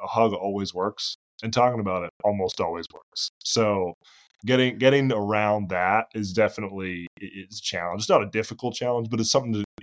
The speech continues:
you know, you have to practice it and be aware of it. Like, okay, what works for you doesn't necessarily work for them. So try and figure out what's gonna work for them. And a lot of times you just have to ask. And if they don't feel like telling you,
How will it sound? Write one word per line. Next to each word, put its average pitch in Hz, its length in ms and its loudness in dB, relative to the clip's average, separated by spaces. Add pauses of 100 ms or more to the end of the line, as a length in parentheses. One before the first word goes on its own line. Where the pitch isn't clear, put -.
(100)
you 107 100 -4
know, 85 200 -10
you 110 140 0
have 117 140 2
to 98 200 -2 (520)
practice 104 440 0
it 92 120 -2
and 92 100 -10
be 98 120 -2
aware 87 300 -4
of 80 120 -12
it. 82 80 -14
Like, 85 100 -16 (120)
okay, 95 380 0 (360)
what 131 160 2
works 131 200 2
for 120 120 -2
you 113 200 6
doesn't 98 400 -4
necessarily 95 400 -4
work 87 240 -10
for 131 140 0
them. 143 320 2 (460)
So 98 500 -2 (180)
try 101 180 0
and 104 120 -4
figure 98 260 -2
out 95 180 -4
what's 92 180 -4
gonna 92 180 -6
work 87 220 -8
for 110 120 -2
them. 113 300 0 (140)
And 98 100 -6
a 92 100 -6
lot 101 180 4
of 117 80 2
times 131 400 -2
you 110 80 -6
just 127 100 2
have 135 120 0
to 92 100 -2
ask. 92 340 -4 (1000)
And 104 100 -2
if - 80 -6
they 120 120 4
don't 135 120 4
feel 131 160 2
like 104 140 2
telling 117 360 0
you, 95 260 -6